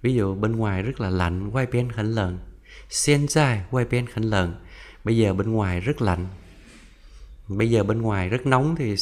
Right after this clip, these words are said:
hiện tại, wai pian hẳn rơ. Và ngược lại với wai pian thì ta có từ lì, lì pian. Lì pian là bên trong. Ví dụ như bên trong có người không vậy? Lì pian vô rện mà. À, bên trong không có người.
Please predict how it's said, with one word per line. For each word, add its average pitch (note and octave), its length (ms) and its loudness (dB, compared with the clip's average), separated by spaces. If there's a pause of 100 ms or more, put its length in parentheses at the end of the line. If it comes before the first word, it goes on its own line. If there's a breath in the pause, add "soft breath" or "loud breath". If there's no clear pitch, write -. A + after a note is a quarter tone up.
hiện C#3 160 0
tại, C3+ 220 0
wai C3 220 -2
pian B2 340 -2
hẳn F#2 240 -6
rơ. A#2 260 0 (640 loud breath)
Và G#2 120 0
ngược G#2+ 380 4
lại G2+ 180 2
với B2+ 140 -2
wai C#3+ 240 0
pian C3 320 4
thì B2 120 -4
ta A2+ 140 -2
có B2 160 -2
từ A#2+ 180 0
lì, F#2 540 2 (140)
lì G2 300 2
pian. A#2 240 4 (560 loud breath)
Lì G2+ 160 0
pian B2 260 -2
là A#2 60 -4
bên G2+ 200 -4
trong. G#2 240 0 (1120)
Ví C3+ 120 2
dụ A#2 100 4
như G#2+ 140 2
bên A2 160 4
trong A2 220 4
có B2 140 -4
người G2+ 260 4
không G#2 200 -4
vậy? F#2+ 160 -4 (280 loud breath)
Lì A2 140 6
pian A#2+ 240 6
vô G#2 160 6
rện F#2 260 4
mà. C3 220 0 (480 loud breath)
À, G2+ 80 -6
bên G#2 200 -2
trong A2 200 0
không G#2+ 220 -4
có A#2+ 100 -4
người. G#2 340 0